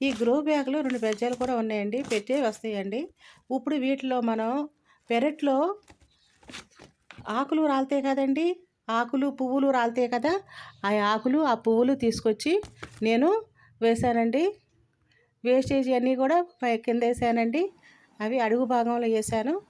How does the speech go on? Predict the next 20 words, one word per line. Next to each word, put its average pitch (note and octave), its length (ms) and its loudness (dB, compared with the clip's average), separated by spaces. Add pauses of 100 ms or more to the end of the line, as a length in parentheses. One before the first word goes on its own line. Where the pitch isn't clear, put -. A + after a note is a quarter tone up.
(280)
అవంతా G3 460 0
కూడా A3+ 300 -2
కంపోస్ట్గా B3+ 600 0
పనికొస్తాయండి G#3 800 -2
మొక్కలకి. F#3+ 540 -4 (760)
తర్వాత A#3 440 0 (680)
ఏం B3 180 4
చేశాను, C4 480 0 (540)
పైన C4 280 0 (140)
మట్టి B3 320 0
వేశానండి. F3+ 680 0 (880)
పువ్వులు G#3+ 400 0 (100)
ఆకులు G3+ 340 0
వేసిన G3+ 320 -2
తర్వాత G3+ 420 -2
అవి A3 140 0
కంపోస్ట్ G#3 440 -4
అవుతాయి G3+ 260 -2
కదండి, G3+ 360 -4
పైన G#3+ 280 -2